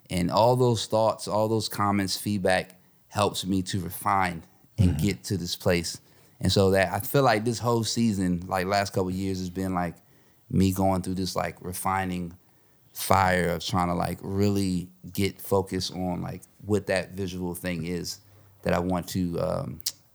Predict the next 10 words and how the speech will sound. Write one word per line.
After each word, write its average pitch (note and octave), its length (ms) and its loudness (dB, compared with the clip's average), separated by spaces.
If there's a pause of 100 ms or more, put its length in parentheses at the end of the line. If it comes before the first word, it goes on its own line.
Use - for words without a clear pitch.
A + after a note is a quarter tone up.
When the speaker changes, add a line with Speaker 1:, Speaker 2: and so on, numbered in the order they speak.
(220)
Speaker 1:
that G#2 120 6
I'm G2 100 2
creating F#2+ 400 0
through F2+ 120 -4
the E2 60 -6
work. F2+ 340 0 (260)
Speaker 2:
Man, F2 160 6
that's - 280 0
Speaker 1:
You F#2+ 120 0
know? F2+ 200 0